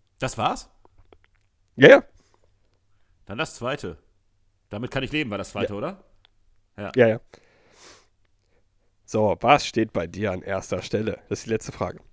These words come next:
Speaker 2: Job und Karriere? Freunde und Familie? Mein Partner? Oder meine Freiheit?
Speaker 1: Freunde und Familie.
Speaker 2: Ohne lang überlegen. So, das Ergebnis wird berechnet. Jetzt bin ich mal gespannt.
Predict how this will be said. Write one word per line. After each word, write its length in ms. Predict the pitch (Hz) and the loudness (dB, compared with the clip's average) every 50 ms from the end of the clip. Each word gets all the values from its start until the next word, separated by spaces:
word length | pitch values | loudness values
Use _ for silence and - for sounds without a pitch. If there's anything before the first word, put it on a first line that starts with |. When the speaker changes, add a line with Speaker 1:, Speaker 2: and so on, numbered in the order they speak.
| - - - - - - - - - - - - - | -20 -20 -20 -20 -20 -20 -20 -20 -20 -20 -14 0 4
Speaker 2:
Job 180 | 233 226 - | 4 4 4
und 60 | - - | 2 -6
Karriere? 440 | - 90 92 - 107 - - - - - - - - - _ _ _ _ _ - _ _ _ _ _ _ _ _ _ _ _ _ _ _ _ | -6 -6 -2 -2 -2 -2 -2 -2 -4 -6 -10 -20 -20 -20 _ _ _ _ _ -20 _ _ _ _ _ _ _ _ _ _ _ _ _ _ _
Freunde 380 | - - - 196 208 214 196 156 | -14 -2 4 4 4 6 4 2
und 100 | 127 - | 2 2
Familie? 460 | - 110 104 95 92 95 110 - - _ _ _ _ - - _ _ _ _ _ _ _ _ _ _ _ _ _ _ _ _ _ _ _ _ _ _ _ _ _ _ | 0 -2 0 -2 -2 -4 -4 -6 -6 _ _ _ _ -20 -20 _ _ _ _ _ _ _ _ _ _ _ _ _ _ _ _ _ _ _ _ _ _ _ _ _ _
Mein 160 | - 98 87 - | -4 -4 -4 -4
Partner? 400 | - 90 85 - 107 151 214 - _ _ - - _ - | -4 -4 -4 -4 -4 -4 -6 -6 _ _ -20 -20 _ -6
Oder 180 | - - 160 170 | 0 0 2 2
meine 200 | 180 185 185 185 | 2 0 -2 -2
Freiheit? 560 | - - 180 185 180 156 196 90 - - - _ _ _ _ _ _ _ _ _ _ _ _ _ _ _ _ _ _ _ _ _ _ _ _ _ _ _ _ _ _ _ _ _ _ | -2 0 2 2 2 0 -2 -6 -10 -10 -14 _ _ _ _ _ _ _ _ _ _ _ _ _ _ _ _ _ _ _ _ _ _ _ _ _ _ _ _ _ _ _ _ _ _
Speaker 1:
Freunde 340 | - - 101 117 139 135 113 | -20 -14 -12 -12 -10 -10 -12
und 60 | 95 | -12
Familie. 440 | - 107 90 98 107 104 90 82 67 - - - - - - _ _ - - - - _ _ _ _ _ _ _ _ _ _ _ _ _ _ _ _ _ _ _ _ _ _ _ _ _ _ - - - - | -12 -12 -12 -10 -10 -10 -12 -12 -14 -16 -20 -20 -20 -20 -20 _ _ -20 -20 -20 -20 _ _ _ _ _ _ _ _ _ _ _ _ _ _ _ _ _ _ _ _ _ _ _ _ _ _ -20 -20 -12 -6
Speaker 2:
Ohne 280 | - 110 120 117 113 104 | -2 0 0 2 0 0
lang 160 | 104 104 101 | -4 -4 -4
überlegen. 400 | 101 104 101 101 104 101 98 - - - - - | -4 -6 -6 -6 -6 -10 -12 -14 -18 -20 -10 0
So, 120 | - 139 135 | 2 2 4
das 120 | 127 127 | 4 2
Ergebnis 340 | 135 120 139 156 123 135 - | 0 2 2 2 0 0 -2
wird 100 | 131 117 | -2 -2
berechnet. 400 | 135 120 127 135 - - 98 107 | 0 0 2 0 -2 -2 -8 -10
Jetzt 120 | 104 104 - | -8 -8 -6
bin 80 | 110 | -6
ich 60 | 107 | -6
mal 80 | 104 98 | -6 -8
gespannt. 320 | 98 - - 104 90 - | -8 -8 -10 -10 -10 -12